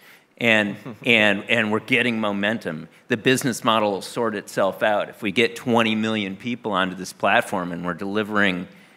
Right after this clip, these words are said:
Speaker 1: I think they have eighty universities now signed up on
Speaker 2: Mm-hmm.
Speaker 1: Coursera. So if we're able to deliver education to the world,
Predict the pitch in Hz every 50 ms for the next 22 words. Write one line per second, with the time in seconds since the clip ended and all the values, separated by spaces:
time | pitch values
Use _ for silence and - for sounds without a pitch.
0 | _ _ - 127 123 - 135 110 101 90 - - 113 123 117 120 117 110 107 104
1 | 104 92 82 110 117 123 - 110 98 82 - - - - - 92 82 82 - -
2 | - 101 85 82 80 - - - - 87 87 - - 82 85 - - 87 87 -
3 | - - - - - _ - - 135 113 - 131 135 - 123 127 131 131 139 139
4 | 113 113 95 87 107 95 104 110 113 120 120 120 117 104 76 92 117 104 - -
5 | - 120 110 110 - - 127 98 - - 101 95 87 95 104 113 120 110 90 85
6 | 92